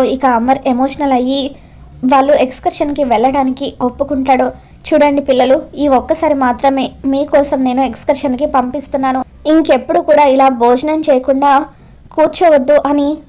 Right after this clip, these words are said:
అంటూ ఉంటే, "లేదు డాడ్, ఎప్పుడు ఇలా చేయము, thank you డాడ్" అని చెప్పి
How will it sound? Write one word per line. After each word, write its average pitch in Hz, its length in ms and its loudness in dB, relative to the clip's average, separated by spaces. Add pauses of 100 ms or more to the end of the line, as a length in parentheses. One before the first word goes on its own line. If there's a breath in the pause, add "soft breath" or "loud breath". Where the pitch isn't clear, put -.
అంటూ 269 280 0
ఉంటే, 285 160 2 (160)
"లేదు 262 280 4
డాడ్, 277 140 2 (140)
ఎప్పుడు 311 320 -2
ఇలా 269 140 2 (100)
చేయము, 269 320 2 (200)
thank 294 300 2
you 330 120 0
డాడ్" 285 180 4
అని 269 160 -2
చెప్పి 269 180 0